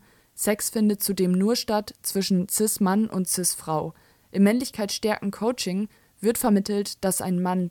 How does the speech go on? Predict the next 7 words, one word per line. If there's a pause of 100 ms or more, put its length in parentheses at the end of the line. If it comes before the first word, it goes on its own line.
(100)
dann
männlich
ist, (160)
wenn
er
Sex
will.